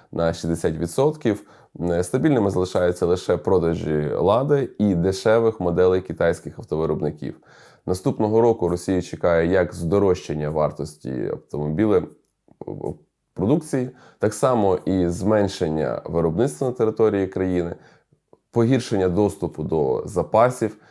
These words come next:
і при тому всьому ще й дефіцит якісних авто. Ну,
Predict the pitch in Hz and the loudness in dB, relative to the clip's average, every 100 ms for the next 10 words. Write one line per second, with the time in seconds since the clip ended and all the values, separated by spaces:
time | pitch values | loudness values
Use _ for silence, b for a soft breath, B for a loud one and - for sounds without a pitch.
0 | b b - 101 92 85 87 85 82 113 | b b 0 0 0 -2 0 -2 0 0
1 | 120 95 - 98 104 - 87 87 87 - | 0 -2 -2 0 0 0 -4 -4 -8 -2
2 | 107 107 87 87 85 - 85 82 b b | -2 2 0 0 -4 -6 -6 -6 b b
3 | b 85 - - - - b b _ 95 | b -4 -4 -10 -10 -16 b b _ -2
4 | 123 135 123 | 0 0 -2